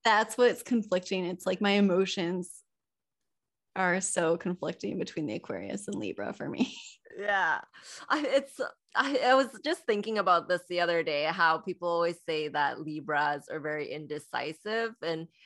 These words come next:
Speaker 2: yes, I feel like there's an aspect of that. I think it's like, they're more so being indecisive because they can see all the aspects of things. Like, they can see the other point of view and just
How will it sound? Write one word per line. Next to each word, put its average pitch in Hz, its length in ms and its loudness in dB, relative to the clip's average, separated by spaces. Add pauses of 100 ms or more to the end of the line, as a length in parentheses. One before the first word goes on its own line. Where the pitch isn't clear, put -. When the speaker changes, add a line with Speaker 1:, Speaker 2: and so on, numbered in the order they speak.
(120)
Speaker 2:
yes, 277 340 4
I 285 80 4
feel 254 180 0
like 247 140 0
there's 214 160 -4
an 175 120 -8
aspect 175 680 -2
of 233 180 -6
that. 262 260 4
I 226 120 0
think 254 260 -6
it's 285 200 -4
like, 202 260 -2 (680)
they're 208 260 0
more 208 420 2
so 180 840 4 (180)
being 185 380 0
indecisive 156 880 -4
because 156 440 -6
they 156 120 -2
can 160 180 -8
see 175 400 -10 (100)
all 160 340 0
the - 160 0
aspects 143 760 -2 (100)
of 151 200 -6
things. 95 380 -8
Like, 151 180 -6
they 165 100 -4
can 160 200 -8
see 175 640 -4
the 139 120 -2
other 151 260 0
point 156 320 -6
of 147 180 -8
view 233 640 -2
and 160 200 -2
just - 320 -10